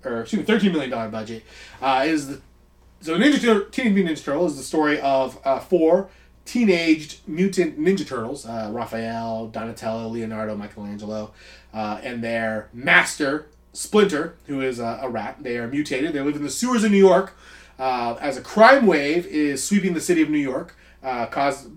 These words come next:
uh, by the, the Foot Clan.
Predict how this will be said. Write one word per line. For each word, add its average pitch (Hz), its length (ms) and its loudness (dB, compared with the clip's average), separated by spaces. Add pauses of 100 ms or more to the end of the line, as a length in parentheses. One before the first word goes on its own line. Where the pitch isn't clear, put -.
(220)
uh, 117 300 -4 (180)
by 117 540 -6 (120)
the, 113 260 -8
the 117 100 -12
Foot 220 220 0
Clan. 151 400 -6